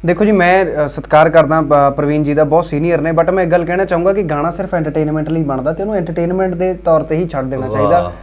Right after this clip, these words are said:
Speaker 1: ਗਾਣੇ ਨੂੰ ਕਦੇ ਬੜਾ ਸੀਰੀਅਸ ਸਾਨੂੰ ਲੈਣਾ ਨਹੀਂ ਚਾਹੀਦਾ।
Speaker 2: ਨਹੀਂ ਲੈਣਾ
Speaker 1: ਨੰਬਰ
Speaker 2: ਚਾਹੀਦਾ।
Speaker 1: ਦੋ ਤੇ ਮੈਨੂੰ ਇਹ ਲੱਗਦਾ ਵੀ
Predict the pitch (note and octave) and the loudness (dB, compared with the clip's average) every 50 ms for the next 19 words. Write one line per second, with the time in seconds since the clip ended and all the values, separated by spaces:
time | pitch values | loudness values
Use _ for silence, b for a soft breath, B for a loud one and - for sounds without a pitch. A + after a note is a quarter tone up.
0 | B B B - D3 D#3+ E3+ F3+ F#3+ G3+ G#3 G3+ G3+ F#3+ G3 G3 F3 F3 F3+ G#3 | B B B -4 -2 0 0 2 2 0 2 2 2 2 2 4 4 6 6 6
1 | G3+ - - F3 F3+ G#3 G#3 G#3 F#3 D#3+ E3 G3 G3 E3+ D3+ C#3+ C#3 C3+ C3+ C3+ | 6 4 0 0 0 0 -2 0 -2 -2 0 0 0 -2 -2 -2 -2 -2 -4 -4
2 | C3+ B2 B2 B2 B2 A#2+ A#2+ C3 D3 D3+ C#3+ B2+ E3 F#3 G#3 G3 A#3 A3 F#3+ G#3 | -4 -6 -6 -8 -8 -6 -2 0 0 0 0 2 4 4 6 6 6 6 6 6
3 | G#3 G#3 A#3+ A#3 G#3 F#3 F3+ F#3+ G#3+ A3 G#3+ A#3 B3 A#3 G#3 G#3 G#3 A3+ A3+ A#3+ | 6 6 6 6 6 4 4 4 6 8 8 8 8 8 8 8 8 6 6 6
4 | B3 B3+ - | 4 2 0